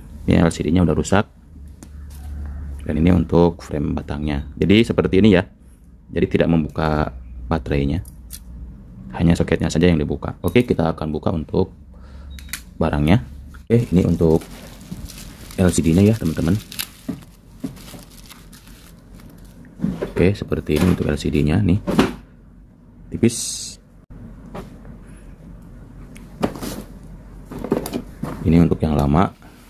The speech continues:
kita singkirkan dulu. Dan kita bersihkan dulu ya untuk lem-lem yang ada di sekitaran di tulangnya ya, teman-teman, di tengahnya ini. Kita buka.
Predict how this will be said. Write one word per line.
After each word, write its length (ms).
kita 340
singkirkan 540
dulu. 320
Dan 160
kita 240
bersihkan 400
dulu 160
ya 160
untuk 480
lem-lem 480
yang 160
ada 160
di 480
sekitaran 560
di 160
tulangnya 400
ya, 80
teman-teman, 320
di 80
tengahnya 320
ini. 160
Kita 720
buka. 320